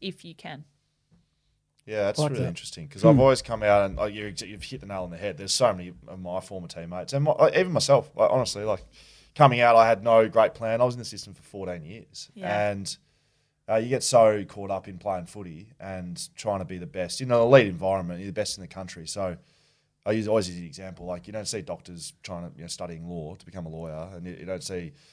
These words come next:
Speaker 2: uh, plumbers doing an accounting degree.
Speaker 1: Yeah.
Speaker 2: You don't see, like, f-, the, the,
Speaker 1: That's so true.
Speaker 2: the education element is, like, "Oh, study and, you, you know, this isn't gonna last forever." It's like, yeah, okay, but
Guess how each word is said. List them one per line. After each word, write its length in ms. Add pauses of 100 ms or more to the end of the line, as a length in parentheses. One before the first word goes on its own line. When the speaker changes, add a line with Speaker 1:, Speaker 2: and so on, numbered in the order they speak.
(260)
Speaker 2:
uh, 220
plumbers 560
doing 240
an 100
accounting 400
degree. 460
Speaker 1:
Yeah. 180 (420)
Speaker 2:
You 100
don't 180
see, 320
like, 300
f-, 200 (160)
the, 180
the, 0
Speaker 1:
That's 280
so 200
true. 280
Speaker 2:
the 160
education 640
element 380
is, 100
like, 120
"Oh, 160
study 480
and, 180
you, 220
you 80
know, 100
this 220
isn't 100
gonna 140
last 240
forever." 260
It's 120
like, 180
yeah, 160
okay, 380
but 260